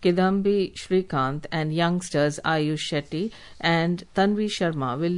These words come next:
lead India's challenge at the Orleans Masters Super three hundred tournament beginning at Palais des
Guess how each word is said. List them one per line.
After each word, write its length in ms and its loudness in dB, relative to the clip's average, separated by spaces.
lead 340 0
India's 540 2
challenge 560 -2
at 220 0
the 220 0
Orleans 800 0
Masters 800 -2
Super 480 0
three 260 0
hundred 400 -2
tournament 640 -2
beginning 680 -2
at 380 -4
Palais 600 2
des 360 0